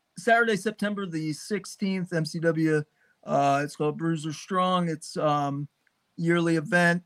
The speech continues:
Uh, it's basically the, the, the big, um, attraction is it's a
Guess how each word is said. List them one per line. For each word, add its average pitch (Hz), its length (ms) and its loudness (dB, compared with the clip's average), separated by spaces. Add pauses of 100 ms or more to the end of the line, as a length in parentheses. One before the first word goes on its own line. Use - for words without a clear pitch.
Uh, 151 480 -2 (200)
it's 175 220 -4
basically 175 560 0
the, 156 360 -2
the, 151 300 -2 (480)
the 170 140 2
big, 170 540 4
um, 165 500 0 (280)
attraction 190 600 6
is 175 300 -4 (180)
it's 180 300 -6
a 156 420 4